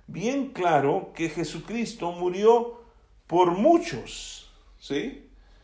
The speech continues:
No quiere decir que murió por todos. ¿Y por qué? Entonces yo me estaba preguntando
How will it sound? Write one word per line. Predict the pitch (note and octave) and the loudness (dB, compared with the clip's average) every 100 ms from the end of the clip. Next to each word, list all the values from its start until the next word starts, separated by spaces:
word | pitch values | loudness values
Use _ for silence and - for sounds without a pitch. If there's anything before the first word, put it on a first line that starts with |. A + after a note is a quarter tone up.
| _ _ _ | _ _ _
No | C#3+ A3 | -4 -2
quiere | D4 C4 | -2 -2
decir | A3 A#3 A3+ | -2 -4 -4
que | G3 | -6
murió | F3+ F#3 A3 G#3+ | -6 2 2 6
por | G#3 G#3 G#3 | 4 4 6
todos. | C4+ A#3+ C#3 - | 8 8 2 -6
¿Y | D3+ | -8
por | - G3+ | -4 -4
qué? | - C4 D#3+ | -4 -2 -2
Entonces | C#3 F#3+ G3 F#3+ E3 | -2 -2 -2 -4 -6
yo | F3+ | -4
me | G3 | -4
estaba | F#3+ F#3+ G3 | -2 0 2
preguntando | F#3+ E3+ D#3+ D#3+ F#3+ F#3 F3+ F#3 | 0 -4 -4 0 0 0 -2 -8